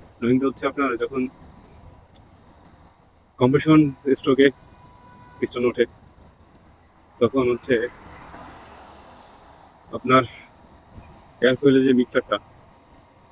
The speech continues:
সেটা কম্প্রেসড হয়, এবং কম্প্রেসড থেকে শুরুতেই সেখানে একটা অগ্নিস্ফুলিঙ্গ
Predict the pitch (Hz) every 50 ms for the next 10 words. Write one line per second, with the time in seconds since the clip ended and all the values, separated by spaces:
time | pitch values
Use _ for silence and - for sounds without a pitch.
0 | - _ _ _ _ _ _ _ _ _ _ _ _ _ _ - 120 - 113 113
1 | 113 - _ _ _ _ _ - 117 120 - 123 117 - - 104 - - _ _
2 | _ _ _ _ _ _ _ _ 107 104 110 110 - 117 127 123 - 131 127 -
3 | - 131 127 - 135 143 147 - _ _ - - - - - - - - - -
4 | - - - 120 120 127 127 127 117 - 127 127 123 127 127 - - _ 120 117
5 | 120 127 - - 127 127 123